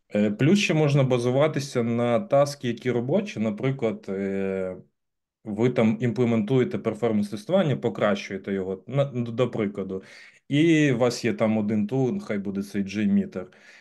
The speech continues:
Е, але ви хочете це реалізувати за допомогою, наприклад, е, Python, і там ви знайшли, е,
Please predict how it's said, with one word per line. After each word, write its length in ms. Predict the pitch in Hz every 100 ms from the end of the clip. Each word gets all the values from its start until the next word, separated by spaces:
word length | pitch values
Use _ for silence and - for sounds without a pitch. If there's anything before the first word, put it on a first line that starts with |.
| - -
Е, 300 | 104 104 101
але 200 | 117 123
ви 160 | 120 147
хочете 420 | 135 123 - 110
це 220 | 104 117
реалізувати 880 | 110 107 101 104 107 113 104 104 101
за 140 | 98
допомогою, 920 | 98 98 104 95 110 101 101 101 98 95
наприклад, 800 | 95 - 104 104 104 101 101 -
е, 440 | 101 98 98 95 92
Python, 640 | - 120 139 131 113 110 104
і 120 | 104
там 320 | 104 107 104
ви 100 | 104
знайшли, 480 | 98 101 - 110 107 -
е, 400 | 101 98 98 95